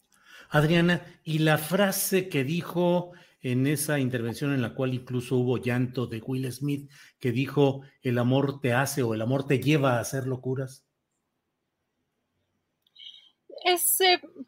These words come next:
Speaker 2: el romantizar el machismo, ¿no? Que necesitamos todavía que salgan a defendernos. Eh, como decía yo, pues, básicamente somos un objeto por el que tienen que salir,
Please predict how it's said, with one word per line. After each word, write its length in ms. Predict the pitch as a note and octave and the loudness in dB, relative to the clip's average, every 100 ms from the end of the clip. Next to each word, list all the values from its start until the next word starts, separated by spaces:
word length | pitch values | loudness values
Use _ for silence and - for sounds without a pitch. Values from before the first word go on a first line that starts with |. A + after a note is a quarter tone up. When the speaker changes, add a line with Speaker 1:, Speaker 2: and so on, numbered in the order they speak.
| - | 0
Speaker 2:
el 100 | C#4+ | 4
romantizar 880 | D4 D4 D4 C#4 C#4+ - E4+ D#4+ E4 | 6 6 4 2 0 4 8 10 10
el 120 | E4 | 6
machismo, 720 | C#4+ C#4 - D#4 - A3 G#3 - | 2 0 2 2 0 -4 -6 -4
¿no? 180 | A#3 | -4
Que 220 | - A3+ G#3+ | -2 -4 -2
necesitamos 880 | A#3 A#3 A#3 A#3 B3 C4 C#4 C#4+ - | -2 2 2 0 4 4 4 2 4
todavía 540 | B3+ B3+ B3 A#3+ B3 | 6 6 6 6 4
que 140 | - | 2
salgan 460 | F3 G3+ G#3 A3 A3 | -2 0 0 -2 -2
a 80 | - | -2
defendernos. 1120 | F3 F3 - F#3+ G#3 A3 G#3 G3+ G#3 G#3+ - - - - - _ - | -2 -2 -4 -2 4 4 4 0 0 0 -4 -10 -20 -20 -20 _ -6
Eh, 340 | F#3 F#3 F#3 - _ | 0 0 0 -6 _
como 480 | - G#3 G3+ G3 G3+ F3+ | -4 0 2 2 0 -4
decía 480 | F#3+ G3+ - A#3+ A#3+ | 0 0 4 8 8
yo, 320 | A#3 A3 G#3+ | 8 6 4
pues, 220 | A3 - | 0 -2
básicamente 640 | - A3 A3+ A3 G#3+ G#3+ A3 | 0 0 0 0 -2 -2 -4
somos 400 | - G#3 G#3+ A3+ | -2 -2 -4 -4
un 100 | G#3+ | -4
objeto 540 | G#3+ - A3+ - G#3+ | -4 2 2 2 -4
por 120 | F#3+ | -2
el 80 | F3+ | -2
que 120 | F#3 | -2
tienen 400 | - A#3 A3+ A3 | 0 2 2 2
que 100 | G3+ | 2
salir, 460 | F#3 F#3+ G3 A#3 | 4 2 4 4